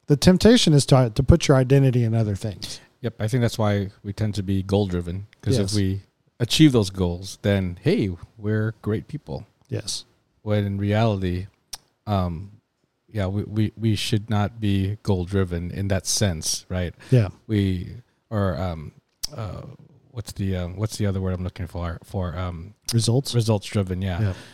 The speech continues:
Speaker 2: 'Cause the results won't define you.
Speaker 1: Yes. Yeah, you can have two equally smart, intelligent people start a business, and one succeeds and one fails. And it doesn't make the one the failure.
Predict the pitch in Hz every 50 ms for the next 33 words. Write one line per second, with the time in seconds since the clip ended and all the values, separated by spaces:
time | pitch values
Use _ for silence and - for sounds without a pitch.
0 | - _ - 131 120 123 120 120 113 131 131 - - 117 107 90 92 - - 104
1 | 98 95 92 85 78 - - 95 - _ - 117 101 - - - - - _ _
2 | _ _ _ _ _ _ _ _ _ _ _ - 196 180 160 170 220 - 294 220
3 | 151 135 117 - - - 208 202 180 151 - 151 170 196 - - 165 156 143 127
4 | - - - - 143 143 143 147 151 156 147 - _ _ _ _ _ _ _ _
5 | _ _ _ - 143 135 123 - 151 151 143 131 127 117 113 139 135 123 127 117
6 | - - 131 127 120 110 104 127 127 117 110 104 95 92 92 - - - _ _
7 | _ _ _ _ _ _ _ - 131 131 131 135 147 151 147 143 123 - - 117
8 | - - - 147 139 135 123 113 117 113 113 123 123 120 113 107 - - 131 123
9 | 110 92 87 82 87 - - _ _ _ _ _ _ _ _ _ _ _ _ _
10 | - 143 147 143 151 170 185 190 170 147 143 131 - - 120 117 123 127 120 107
11 | 95 - 135 131 113 85 - - -